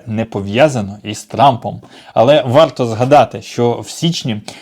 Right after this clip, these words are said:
одразу після його приходу, справді почали заморожувати кілька міграційних програм, і включно із тією, що стосується українців. Але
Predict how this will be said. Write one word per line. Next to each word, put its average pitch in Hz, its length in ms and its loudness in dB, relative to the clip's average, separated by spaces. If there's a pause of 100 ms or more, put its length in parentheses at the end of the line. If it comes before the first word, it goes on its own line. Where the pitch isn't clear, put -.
(100)
одразу 120 440 0
після 117 280 -10
його 117 200 -6
приходу, 131 480 -2
справді 123 460 2
почали 117 400 -6
заморожувати 110 680 -2
кілька 135 300 0
міграційних 104 640 -8
програм, 127 480 0 (280)
і 127 80 2
включно 123 460 2
із 98 100 -10
тією, 165 420 0
що - 200 -6
стосується 143 680 -4 (380)
українців. 120 600 -6 (520)
Але 135 400 6